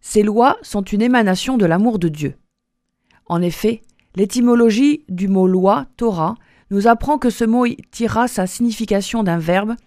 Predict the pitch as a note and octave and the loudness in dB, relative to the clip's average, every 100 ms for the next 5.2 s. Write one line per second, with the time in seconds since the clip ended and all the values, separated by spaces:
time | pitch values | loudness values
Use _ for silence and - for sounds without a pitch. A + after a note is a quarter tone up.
0 | _ - _ - G#3 G3+ F#3+ A3 C4 - | _ -20 _ -6 0 4 4 2 0 -2
1 | F#3+ A3 A#3 - C4 F#3 F3+ F#3 A3+ G3 | 0 2 0 0 0 2 0 0 2 0
2 | - - D3 - _ _ _ _ _ _ | -2 -8 -10 -12 _ _ _ _ _ _
3 | - G#3+ D4 F#3 - D#3 G#3+ B3 _ _ | -4 -2 -2 -4 -2 -2 -4 -8 _ _
4 | _ - G3+ A3 F#3+ A#3+ B3 - G3 F#3 | _ -6 -4 -4 -2 0 0 0 -2 0
5 | G3+ | -2